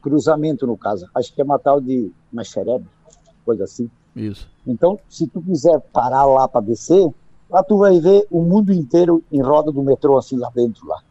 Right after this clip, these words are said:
Speaker 1: É muito, muito, muito bonito.
Speaker 2: E qual é a tua expectativa pro Brasil, o jogo de hoje do, do Brasil? Tu já tá indo pro estádio?
Speaker 1: Nós estamos tomando café
Speaker 2: <laughs>
Speaker 1: pra ir pro estádio, duas horas da tarde.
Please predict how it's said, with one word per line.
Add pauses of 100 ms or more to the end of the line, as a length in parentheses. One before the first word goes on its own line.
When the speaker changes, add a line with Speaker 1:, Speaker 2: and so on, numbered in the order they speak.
Speaker 1:
É
muito,
muito,
muito
bonito. (480)
Speaker 2:
E
qual
é
a
tua
expectativa
pro
Brasil,
o
jogo
de
hoje
do,
do
Brasil?
Tu
já
tá
indo
pro
estádio? (1500)
Speaker 1:
Nós
estamos
tomando
café (400)
Speaker 2:
<laughs>
Speaker 1:
pra
ir
pro
estádio, (400)
duas
horas
da
tarde.